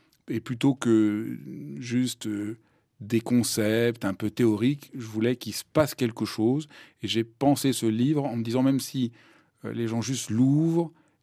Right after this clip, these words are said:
ils, ils vont recevoir quelque chose, comme cette inspiration qui a révolutionné, euh, l'histoire de l'humanité.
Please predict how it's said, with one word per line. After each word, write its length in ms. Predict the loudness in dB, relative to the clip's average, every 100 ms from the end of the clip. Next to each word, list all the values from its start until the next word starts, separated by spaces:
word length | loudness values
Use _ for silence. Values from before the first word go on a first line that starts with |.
| -8
ils, 420 | -4 -2 -4 -8 -14 -10
ils 160 | -6 2
vont 180 | 4
recevoir 640 | 6 6 4 0 2 0 0
quelque 320 | -2 -2 -2
chose, 500 | -4 0 2 2 -4 -10 _ -6
comme 160 | -2 0
cette 200 | 0 2
inspiration 920 | 0 -2 0 0 0 -4 -4 -4 -8 _ _ _ _ -16
qui 180 | -6 0
a 220 | 2 2
révolutionné, 800 | 2 0 -2 -2 -4 -2 0 -2
euh, 240 | -4 -8
l'histoire 320 | -10 -8 -6 -4
de 100 | -6
l'humanité. 600 | -6 -8 -8 -12 -16